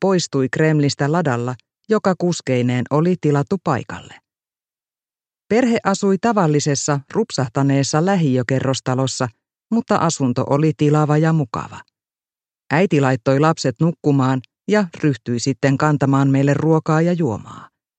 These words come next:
Hän tarjoili aina vain uusia armenialaisia herkkuja ja juotavia, vaihtoi välillä vaatteita ja esitti meille armenialaisia tansseja.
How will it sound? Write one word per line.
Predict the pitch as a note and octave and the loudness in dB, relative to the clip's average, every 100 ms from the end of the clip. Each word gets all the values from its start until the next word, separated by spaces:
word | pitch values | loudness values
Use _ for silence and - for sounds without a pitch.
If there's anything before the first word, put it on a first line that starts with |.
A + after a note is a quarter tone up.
| _ _ _ _ _ - | _ _ _ _ _ -6
Hän | G#3+ B3 | 0 2
tarjoili | A3+ A3 C#3+ C3 C3+ | 2 4 2 2 2
aina | D#3+ F#3 D3+ C3 | 2 2 2 2
vain | E3 E3 - | 2 2 0
uusia | G#3+ F#3+ C3+ C3 - | -2 0 0 0 2
armenialaisia | D#3+ D3+ C#3 C3+ C3+ C3+ C3+ C#3+ C#3 | 2 4 2 2 2 2 0 2 2
herkkuja | D3 D#3 - D3+ C#3+ B2+ | 2 0 0 0 0 0
ja | D3+ C#3+ | -2 0
juotavia, | E3 E3+ C#3+ B2 C3 C3 - _ _ _ - | 2 0 0 -2 -2 -4 -8 _ _ _ -4
vaihtoi | C3 C#3 - C3 | 0 0 0 0
välillä | B2+ C3+ D3+ C#3+ | 2 2 4 2
vaatteita | D3 D#3 - C#3 C3 C3 A#2 _ _ _ - | 2 2 0 -2 0 -2 -6 _ _ _ -4
ja | G3+ - | -2 0
esitti | G3 G#3 A#3+ - | 0 0 -2 2
meille | D#3 D3+ D3+ - | 2 4 2 2
armenialaisia | G3 E3+ C#3+ C#3+ C#3 C#3 C3+ F3 F3+ | 0 2 2 2 2 2 0 -2 -2
tansseja. | D3+ - - - B2 - | -4 -6 -10 -14 -16 -20